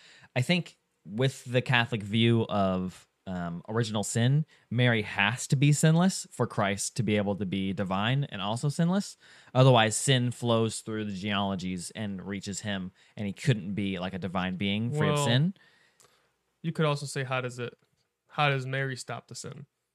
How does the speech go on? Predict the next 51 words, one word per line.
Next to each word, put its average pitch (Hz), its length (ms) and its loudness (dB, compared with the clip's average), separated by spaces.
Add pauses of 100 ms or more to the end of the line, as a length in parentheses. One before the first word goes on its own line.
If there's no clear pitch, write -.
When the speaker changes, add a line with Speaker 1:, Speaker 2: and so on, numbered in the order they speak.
(320)
Speaker 2:
any 139 160 0
more 131 220 -2
than 117 220 -8
Jesus 131 360 -2
could 120 180 -8
stop - 240 -12
the 135 60 -14
sin? - 140 -10
It's - 120 -12
gotta 170 140 0
stop 143 280 -4
Speaker 1:
I 139 100 0
know, 196 80 4
Speaker 2:
somewhere, 110 80 0
Speaker 1:
they 127 180 4
Speaker 2:
right? 160 60 4
Speaker 1:
make 151 180 4
up, 139 260 4
they 127 140 2
make 127 160 2
up, 120 240 -2
or 123 100 -2
not 104 120 -4
make 101 180 -4
up, 85 140 -8 (100)
they 131 160 4
have 135 160 6
a 123 40 2
tradition 127 420 0
that 98 120 -4
says 92 360 -2
that 82 120 -10
she 101 120 -6
was 92 120 -6
sinless, 90 400 -8
right? 92 220 -4
And 147 80 0
Speaker 2:
Right. 131 140 0
Speaker 1:
so 107 300 0 (220)
their 123 120 2
tradition 120 500 0
is 104 160 -4
sort 113 220 0
of 113 80 -2
adding 117 400 0
to 131 180 2
what 120 220 0
Scripture 143 260 -6
says 151 380 2
about 139 280 6
it. 180 140 2